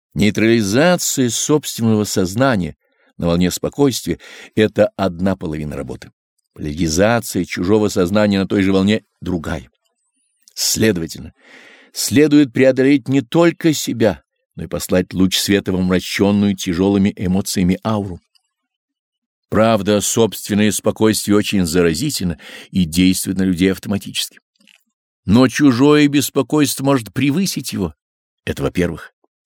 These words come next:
А во-вторых, сознательность волевого усилия в каждом процессе усиливает его необычайно. Эта сознательность особенно необходима, ибо люди раздираемы часто бывают очень сильными вихрями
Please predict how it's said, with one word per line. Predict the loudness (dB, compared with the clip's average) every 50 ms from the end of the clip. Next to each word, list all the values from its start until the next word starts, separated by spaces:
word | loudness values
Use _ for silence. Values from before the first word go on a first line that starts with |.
| _ _ _ _ _ _
А | -6 -6
во-вторых, | -4 -2 0 0 0 0 -2 -6 _ -20 -20 -20 -20 -14 -8
сознательность | -4 -2 2 2 2 2 2 2 0 2 2 2 2 2 0 -2 -2 -2 -2 -2 0
волевого | 0 2 2 2 2 2 4 4
усилия | 4 2 2 0 -4 -2 2 2 2 2 2 -2 -10 -20 -20
в | -10 -2
каждом | 2 4 4 4 4 2 0 -2 -2 -2
процессе | -2 -4 -4 -2 -2 -2 -2 0 -2 -4 -6 -8 -8 -14 -10 -2
усиливает | 0 0 2 2 4 4 4 4 6 6 4 4 4
его | 2 2 2
необычайно. | 2 0 -2 -4 -6 -8 -8 -8 -8 -10 -12 -16 _ _ _ _ _ _ _ _ _ _ _ _ _ _ _ _ _ _ _ _ 2
Эта | 4 4 4 2 2 2 2 2
сознательность | 2 0 0 2 2 2 2 0 0 2 2 2 0 -2 -4 -4 -4 -4 -4 -4 -6 -8
особенно | -8 -6 -4 -4 -2 -2 0 0
необходима, | 0 -2 -2 -4 -4 -4 -2 -2 -2 -2 -4 -6 _ _ _ _ _ _ _ _ _ _ _ _ _ -20 -14 -4 2
ибо | 4 6 6 6 6 4 4 2 2 -2 -8 _ _ _
люди | -8 -4 -2 0 0 0 2 2 4
раздираемы | 6 6 4 4 2 0 2 2 4 4 4 2 2 0 -2 -4
часто | -2 0 2 2 2 0 -2 -4 -2
бывают | 2 4 4 4 4 2 -2
очень | -4 -2 -2 -2
сильными | -2 -2 0 0 2 4 4 4 4 4
вихрями | 4 4 2 0 -2 -4 -4 -4 -4 -6